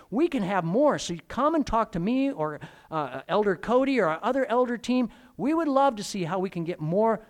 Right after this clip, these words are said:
of these interactions going, 'cause that's what it's about. It's not about a program. It's about just that life-on-life relationships. Si quieren tener un estudio, hay los miércoles, hay otras oportunidades. In fact, this week, I'm just gonna invite you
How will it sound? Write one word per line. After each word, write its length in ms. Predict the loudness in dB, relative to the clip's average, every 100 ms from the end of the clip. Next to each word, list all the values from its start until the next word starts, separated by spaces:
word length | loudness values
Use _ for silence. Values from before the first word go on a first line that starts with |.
| _ -8
of 200 | -8 -6
these 220 | -6 -6
interactions 680 | -4 -4 -4 -6 -10 -10 -8
going, 340 | -8 -8 -12 _ -14
'cause 100 | -10
that's 260 | -10 -10
what 120 | -12 -12
it's 120 | -12
about. 300 | -10 -10 -10
It's 140 | -10
not 160 | -8 -6
about 180 | -6 -8
a 40 |
program. 500 | -4 -2 -2 -4 -10
It's 200 | -14 -12
about 360 | -8 -6 -8 _ _ _ -12
just 220 | -10 -10
that 160 | -14 -12
life-on-life 720 | -12 -8 -6 -6 -8 -10 -12
relationships. 880 | -12 -12 -12 -14 -14 -18 -20 -20 -20 _ _ _ _
Si 180 | -12 -12
quieren 440 | -10 -8 -4 -4
tener 260 | -4 -4 -4
un 100 | -4
estudio, 440 | -4 -4 -2 -2 -4
hay 160 | -6
los 180 | -8 -8
miércoles, 640 | -6 -6 -6 -4 -4 -6
hay 100 | -10
otras 360 | -10 -10 -10 -10
oportunidades. 1000 | -14 -16 -12 -12 -10 -10 -12 -14 -16 -20 _ _ _ _ _ _ _ _ _ _ -14
In 80 | -6
fact, 320 | 0 0 0
this 200 | -4 -2
week, 220 | -2 -2
I'm 160 | -2 -2
just 240 | -4 -6
gonna 140 | -6 -4
invite 320 | -4 -6 -8
you 140 | -10